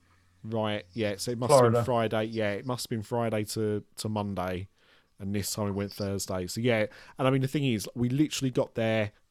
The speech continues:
Speaker 1: in the evening. We got into the hotel, dropped everything off, and hit Halloween Horror Night straight away. So we had, you know, Saturday,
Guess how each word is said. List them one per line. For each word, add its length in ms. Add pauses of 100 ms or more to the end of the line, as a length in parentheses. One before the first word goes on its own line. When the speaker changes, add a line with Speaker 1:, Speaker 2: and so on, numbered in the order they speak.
(160)
Speaker 1:
in 100
the 60
evening. 520 (840)
We 80
got 220
into 180
the 80
hotel, 720
dropped 300
everything 300
off, 240
and 120
hit 260 (260)
Halloween 340
Horror 200
Night 200
straight 260
away. 320 (960)
So 380
we 180
had, 400 (180)
you 80
know, 160
Saturday, 880